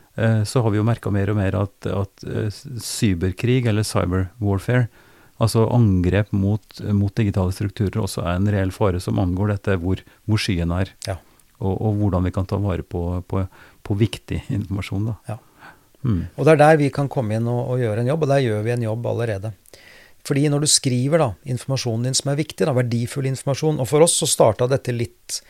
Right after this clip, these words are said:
Speaker 2: i et sånt arkivperspektiv, fordi
Speaker 1: Mm.
Speaker 2: det er, denne filmen er veldig varig.
Speaker 1: Mm.
Speaker 2: <clears throat> Vi har dokumentert at den kan leve i tusen år, og vi har et prosjekt nå, vi har et arkiv oppe på Svalbard, Arctic World Archive, eh, som vi etablerte i tjue sytten, hvor ambisjonen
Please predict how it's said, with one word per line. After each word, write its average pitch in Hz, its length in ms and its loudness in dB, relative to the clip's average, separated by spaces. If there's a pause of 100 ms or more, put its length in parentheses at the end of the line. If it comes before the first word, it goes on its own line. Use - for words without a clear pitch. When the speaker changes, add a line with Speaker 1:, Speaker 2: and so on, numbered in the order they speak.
(300)
Speaker 2:
i 135 80 2
et 110 60 2
sånt 123 180 -2
arkivperspektiv, 123 1120 -4
fordi 131 220 0
Speaker 1:
Mm. 101 40 2
Speaker 2:
det 120 140 4
er, 120 120 0 (360)
denne 123 160 0
filmen 127 340 -2
er 131 80 2
veldig 117 220 2
varig. 120 380 4 (200)
Speaker 1:
Mm. 123 280 4
Speaker 2:
<clears throat> 120 80 -2
Vi - 40 2
har 123 80 2
dokumentert 117 680 -2
at 113 120 -6
den 117 80 -4
kan 123 160 -4
leve 110 240 -4
i - 100 -10
tusen 123 300 -2
år, 151 180 0 (440)
og 127 80 -4
vi 117 100 -2
har 117 80 2
et 120 140 0
prosjekt - 420 -4
nå, 120 100 0
vi 113 120 -2
har 113 100 -2
et - 100 -8
arkiv 113 380 -6
oppe - 140 -10
på - 80 -6
Svalbard, 117 360 -4
Arctic 117 320 -6
World 117 220 -2
Archive, 120 400 -4 (720)
eh, 117 220 -4
som 117 200 -6
vi 117 100 -4
etablerte 113 640 -6 (100)
i 113 60 -4
tjue 113 320 -6
sytten, 131 480 -6 (460)
hvor 123 160 2
ambisjonen 113 640 -4